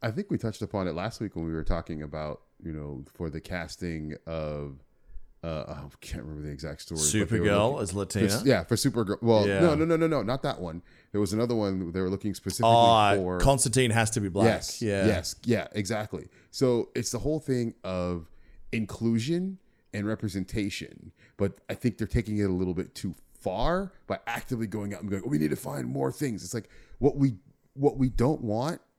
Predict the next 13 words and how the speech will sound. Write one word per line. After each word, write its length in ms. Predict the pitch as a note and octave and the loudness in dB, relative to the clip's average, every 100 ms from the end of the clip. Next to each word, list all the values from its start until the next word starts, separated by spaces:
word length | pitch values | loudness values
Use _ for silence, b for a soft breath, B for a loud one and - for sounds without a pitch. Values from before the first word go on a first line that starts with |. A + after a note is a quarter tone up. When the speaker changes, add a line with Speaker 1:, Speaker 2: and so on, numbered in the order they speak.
| - | -2
Speaker 1:
is, 480 | G#2+ G2+ F#2+ F2 F#2+ | 0 2 0 -6 -6
like, 300 | F2+ F2 - | -6 -6 -8
the 100 | - | -6
singling 480 | G2 C3+ B2+ A2 G2 | -2 2 2 2 0
out, 220 | F#2+ C#2+ - | -4 -8 -8
because 260 | G#2 A#2+ G#2+ | -2 0 0
then 100 | A#2 | 0
you're 80 | |
doing 220 | A2 A#2 G2 | 0 0 -2
the 120 | - | -4
opposite 420 | G#2 G#2 G#2 - D2+ | -8 -8 -8 -6 -6
effect. 420 | - D2+ - - | -8 -12 -12 -10
Speaker 2:
Mm. 300 | G2+ F#2 | -8 -8